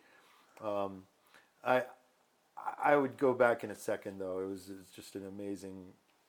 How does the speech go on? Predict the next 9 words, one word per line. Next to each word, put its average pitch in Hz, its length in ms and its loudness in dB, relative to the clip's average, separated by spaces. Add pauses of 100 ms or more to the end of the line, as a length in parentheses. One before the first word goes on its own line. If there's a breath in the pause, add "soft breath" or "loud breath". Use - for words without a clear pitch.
(140)
place. - 540 -8 (600)
Um, 90 280 -8 (2250)
that 123 240 2
energy 110 400 -2
down 98 240 -4
there, 92 300 -10 (120)
you 98 80 -10
know, 92 140 -6
the, 90 180 -6